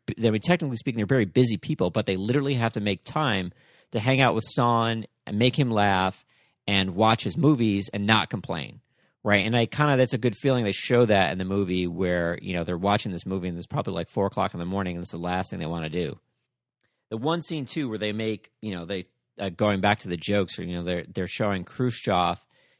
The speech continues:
telling his wife, you know, "I made a joke about this," and Stalin laughed. "I made a joke about the Navy." Stalin didn't laugh. That's actually true. From what we understand, Khrushchev went home every night and told his wife the jokes that he made to Stalin,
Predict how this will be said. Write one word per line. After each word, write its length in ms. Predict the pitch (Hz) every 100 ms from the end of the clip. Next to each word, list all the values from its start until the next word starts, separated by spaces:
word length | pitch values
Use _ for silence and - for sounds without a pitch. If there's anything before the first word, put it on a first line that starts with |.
| _
telling 360 | 117 143 139 120
his 140 | 98
wife, 580 | 101 113 95 90 87 - _ _ _
you 80 | 104
know, 120 | 95
"I 80 | 87
made 200 | 107 120
a 20 |
joke 320 | 101 127 123 -
about 480 | 107 104 101 90 _
this," 460 | 95 87 117 104 -
and 100 | 95
Stalin 360 | - 107 98
laughed. 220 | 90 90 92
"I 40 |
made 140 | 110
a 40 | 110
joke 240 | 123 123
about 200 | 113 107
the 60 | 98
Navy." 300 | 104 110 87
Stalin 380 | - 117 113 104
didn't 180 | 95
laugh. 340 | 95 92 82 -
That's 260 | 131 151 -
actually 460 | 117 120 - 98 87
true. 400 | - 98 78 - _ _ _ _
From 100 | 110
what 120 | 127
we 80 | 135
understand, 420 | 135 127 127 110
Khrushchev 480 | - 151 135 131 117
went 140 | 107 117
home 180 | 107 -
every 280 | 131 131
night 420 | 113 107 95 90 -
and 160 | 101
told 220 | 92 123 107
his 160 | 98
wife 300 | 143 113 113
the 80 | 101
jokes 340 | 85 104 104
that 80 | 95
he 100 | 98
made 340 | 92 101 110 95
to 60 |
Stalin, 640 | 95 - 123 123 101 87